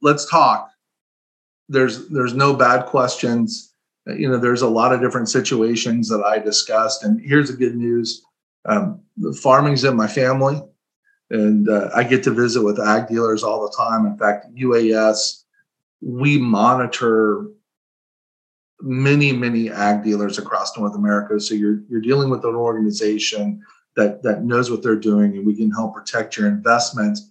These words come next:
And we've been around for over fifty years, and, and that's a big deal. So my number is eight hundred,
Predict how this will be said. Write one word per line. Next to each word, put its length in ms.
And 100
we've 140
been 100
around 320
for 140
over 180
fifty 320
years, 380
and, 200
and 140
that's 220
a 40
big 200
deal. 340
So 460
my 180
number 340
is 220
eight 180
hundred, 560